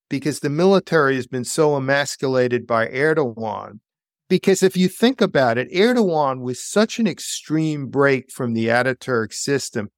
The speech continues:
that had the military been as strong as it used to be, it would have gotten rid of him a long time ago. The fact that it failed to do so,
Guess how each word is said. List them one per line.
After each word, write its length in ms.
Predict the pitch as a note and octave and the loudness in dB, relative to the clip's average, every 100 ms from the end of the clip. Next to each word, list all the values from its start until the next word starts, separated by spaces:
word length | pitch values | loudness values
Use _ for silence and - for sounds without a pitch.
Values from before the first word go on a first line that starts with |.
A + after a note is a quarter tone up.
| _ | _
that 180 | D#3 D3+ | 2 2
had 220 | C3+ D#3+ | 2 0
the 80 | D#3+ | -2
military 680 | D3+ G3+ A#3+ A3+ G3 E3+ D3+ | 2 4 4 2 4 4 2
been 220 | C3+ D3+ | 0 -4
as 200 | C#3 - | -4 -8
strong 440 | - D3 D3+ D3+ | -6 -2 0 0
as 120 | D3 C3+ | -2 -2
it 140 | B2 | -6
used 460 | A#2 C#3+ F3+ - B2 | -4 -2 -2 -2 -8
to 80 | |
be, 240 | A2 G#2+ G#2+ | -4 -6 -6
it 100 | D3 | 0
would 200 | F3+ G3+ | 2 2
have 120 | C#3+ | 2
gotten 360 | G3 F3 D3+ C#3 | 2 0 -2 0
rid 180 | D#3 | 0
of 140 | D3+ B2+ | 0 -2
him 140 | C#3 | -2
a 60 | C3 | 0
long 400 | C3 C3 B2+ B2 | 2 2 2 -2
time 380 | - D#3+ E3+ D#3 | -6 -2 -2 -2
ago. 380 | A2 G#2 F2+ _ _ _ _ | -4 -6 -8 _ _ _ _
The 100 | D#3+ | -2
fact 400 | - G3 G#3 A3+ | 0 2 2 2
that 120 | G#3 E3+ | 2 2
it 160 | D3 | -2
failed 540 | - - F3+ G3+ G3 - | -8 2 4 4 2 -4
to 100 | C#3 | -8
do 300 | A2+ F3 F#3 | -2 0 0
so, 460 | - B2 G#2+ G#2 | 0 0 -2 -8